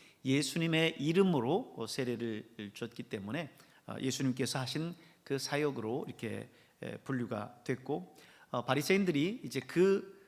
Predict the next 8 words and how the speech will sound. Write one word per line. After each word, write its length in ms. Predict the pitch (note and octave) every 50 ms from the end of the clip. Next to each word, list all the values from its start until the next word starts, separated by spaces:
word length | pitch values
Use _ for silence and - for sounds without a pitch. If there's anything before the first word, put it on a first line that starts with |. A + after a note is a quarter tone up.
| _ _ -
어, 480 | B2+ A#2+ A2+ A2+ A2+ A2 G#2+ G#2+ G#2 - - _
백성들의 840 | - C3+ - - F3 F3 E3+ D#3+ C3+ A#2+ B2 D3+ - - - B2+ G#2+
종교적인, 720 | - - C3 C3+ C3+ C#3 C3+ C#3 C#3+ C#3+ E3 E3+ F3 F#3 G3+ - - - - _ _ -
어, 80 | - - - - - - - - - - - - - - -
어떤 260 | - - - B2+ C3
동향들을 760 | C3 C#3 D3+ E3 E3 E3 D3+ C3 A#2 C3+ D3+ E3 E3 - - -
살폈던 580 | - - G3+ G3 - G3 F3+ - D#3 C3 A#2
거죠. 280 | G#2 G#2+ A2 - -